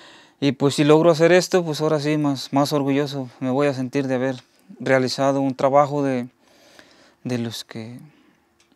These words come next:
los antepasados hacían de, de piedra. Pues también explicarles que en esta clase, clase de trabajos que hago yo de molcajetes,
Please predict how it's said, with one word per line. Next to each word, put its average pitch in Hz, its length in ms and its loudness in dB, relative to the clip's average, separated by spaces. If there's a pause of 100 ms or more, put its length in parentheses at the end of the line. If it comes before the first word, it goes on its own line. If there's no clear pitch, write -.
(640)
los 131 160 -4
antepasados 127 680 2
hacían 131 400 -2
de, 113 200 -6
de 117 160 -4
piedra. 151 440 -4 (1900)
Pues 147 240 0
también 151 320 2
explicarles 156 600 0
que 156 280 0 (480)
en 147 140 0
esta 143 200 -6
clase, 151 320 2
clase 151 360 -2
de 156 80 0
trabajos 147 420 0
que 160 120 0
hago 151 180 0
yo 160 280 2
de 151 120 0
molcajetes, 147 720 -4